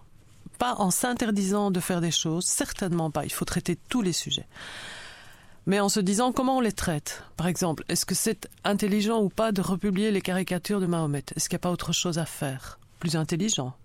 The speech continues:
qui ira plus loin dans le débat, qui va aider les, les personnes à mieux se comprendre,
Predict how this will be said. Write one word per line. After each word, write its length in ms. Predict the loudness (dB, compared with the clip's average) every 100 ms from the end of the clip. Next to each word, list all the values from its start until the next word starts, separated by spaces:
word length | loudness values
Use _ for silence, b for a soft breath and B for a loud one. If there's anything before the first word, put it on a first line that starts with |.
| -20 -12 -2
qui 120 | 0
ira 180 | 2 2
plus 140 | 2
loin 200 | 2 4
dans 140 | 4
le 80 | 2
débat, 320 | 2 0 -2 -4 B B B B
qui 140 | -2 2
va 160 | 4
aider 260 | 4 4 4
les, 320 | 4 4 4
les 120 | 2
personnes 340 | 2 0 2 4
à 60 |
mieux 160 | 2 2 -2 -8
se 160 | -4 -2
comprendre, 680 | 0 -2 -2 -2 -2 -2